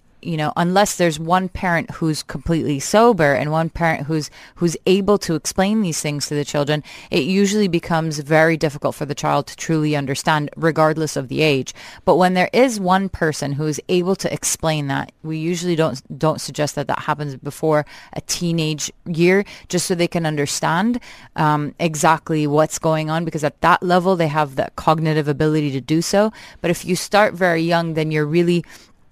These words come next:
sort of setting the child up to feel more insecurity and more, um, you know, unsafe.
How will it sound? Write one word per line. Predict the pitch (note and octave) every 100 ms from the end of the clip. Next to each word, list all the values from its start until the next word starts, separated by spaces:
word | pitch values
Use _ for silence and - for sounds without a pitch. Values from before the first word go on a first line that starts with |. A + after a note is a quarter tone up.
| _ _ - -
sort | - F3+
of | D#3+ - - _ -
setting | - - F3+ F3 E3+
the | D#3
child | - E3+ D3+ C#3+
up | D3 D3 -
to | - D3+
feel | - D#3+ D3+
more | D3 D3+ D3+
insecurity | D3 - - D3+ C#3+ C#3
and | C#3+
more, | D3 D3+ D#3 D#3 - - - -
um, | D3 C3 C3 - _ _ _ -
you | D#3+
know, | C#3+ B2+
unsafe. | E3 E3+ D#3 - F3 C#3 -